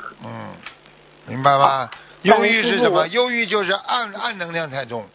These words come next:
Speaker 1: 就是负能量。
Speaker 2: 负能量。
Speaker 1: 啊，
Speaker 2: 是。
Speaker 1: 你整天的，整天的忧郁就是整天的烦，烦恼啊，想不通啊。
Speaker 2: 嗯，有时候又觉得很有信心。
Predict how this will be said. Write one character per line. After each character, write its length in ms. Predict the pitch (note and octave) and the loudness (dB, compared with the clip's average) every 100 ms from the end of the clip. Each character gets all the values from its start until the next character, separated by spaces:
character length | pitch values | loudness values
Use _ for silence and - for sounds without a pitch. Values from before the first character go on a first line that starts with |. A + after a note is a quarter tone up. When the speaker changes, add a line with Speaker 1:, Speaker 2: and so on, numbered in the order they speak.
| _ _ - - | _ _ -18 -6
Speaker 1:
就 120 | F#3 | -2
是 100 | F#3+ | -2
负 220 | - B3+ | -2 0
能 180 | G#3 D#3 | 0 0
量。 200 | D3+ B2 | -2 -2
Speaker 2:
负 120 | B3 | -4
能 220 | G#3 - | -4 -4
量。 180 | F#3 - _ - | -8 -8 _ -10
Speaker 1:
啊， 220 | C#3+ C3+ B2 | -4 -2 -2
Speaker 2:
是。 120 | G3 G2 - A3 | -4 -6 -16 -16
Speaker 1:
你 120 | G3+ | -10
整 260 | F#3+ F3+ F3 | -6 -6 -4
天 200 | A3+ A#3+ | -4 -2
的， 220 | A#3 E3 - - - | -4 -6 -16 -20 -12
整 200 | - F#3 | -6 -2
天 160 | G3+ B3 | -2 -2
的 60 | B3 | -4
忧 220 | A#3+ B3 | -2 -2
郁 120 | A#3 | -2
就 140 | G#3+ | -2
是 160 | A3 A3 | -2 -2
整 180 | F#3 D#3+ | -4 -4
天 140 | G#3 | -4
的 120 | G#3+ G3+ - - | -4 -6 -8 -4
烦， 320 | D3 G3 F3 | -2 -4 -4
烦 240 | E3 F#3 | -4 -2
恼 120 | F3+ | -2
啊， 180 | B2 A#2+ | -2 -4
想 200 | A#2+ C3+ | -4 -6
不 60 | D3 | -6
通 180 | F#3 G3+ | -4 -2
啊。 240 | F3+ A2 _ _ _ _ | -2 -4 _ _ _ _
Speaker 2:
嗯， 260 | B3 A3+ G3 - _ - | -2 -2 -2 -10 _ -6
有 120 | A3 | -2
时 80 | A3 | 0
候 80 | C4+ | 0
又 120 | D4 | 0
觉 160 | B3+ B3 | 0 0
得 100 | C4 | 0
很 140 | B3+ | 0
有 120 | A#3 - | 0 0
信 180 | A3 | -2
心。 240 | G#3 E3 | -2 -6